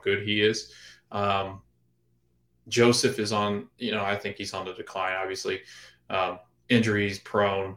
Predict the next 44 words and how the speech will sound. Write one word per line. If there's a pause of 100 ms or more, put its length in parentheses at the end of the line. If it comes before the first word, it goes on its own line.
(160)
can't
stay
on
the
pitch,
had
a
really
good
season (300)
or
two,
but
really
just
hasn't
been
the
same
since. (460)
Um, (1080)
I, (180)
I
would
not
wanna
be
an
Atlanta
fan
right
now. (760)
Um, (680)
you
really
would
have (220)
wished
they
were
resurfacing
after
last
year,